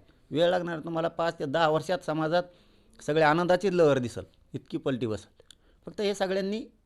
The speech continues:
मनातून करणंसुद्धा तेवढंच गरजेचं आहे. मी तर वेळ द्यायला, आयुष्य खर्ची करायला तयार आहे. फक्त हे सगळ्यांनी तेवढंच ताकदीनं मनावर घेतलं पाहिजे. श्रीमंत मराठा असला तरी तेवढेच आणि गरीब असला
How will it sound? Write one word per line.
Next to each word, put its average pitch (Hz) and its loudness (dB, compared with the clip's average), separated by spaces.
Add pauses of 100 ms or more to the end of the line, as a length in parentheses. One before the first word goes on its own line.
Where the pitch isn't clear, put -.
(120)
मनातून 202 2
करणंसुद्धा 190 -2
तेवढंच 139 0
गरजेचं 98 -6
आहे. 87 -14 (280)
मी 156 -6
तर 190 -2
वेळ 196 0
द्यायला, 185 0 (300)
आयुष्य 151 -6
खर्ची 123 -8
करायला 151 -2
तयार 156 2
आहे. - -12 (500)
फक्त - -14
हे 180 -6
सगळ्यांनी 202 -2
तेवढंच 214 2
ताकदीनं 180 -2
मनावर 143 0
घेतलं 104 -4
पाहिजे. 90 -6 (440)
श्रीमंत 185 -4
मराठा 175 0
असला 165 -2
तरी 190 0
तेवढेच 202 2 (460)
आणि 139 -2
गरीब 185 0
असला 165 0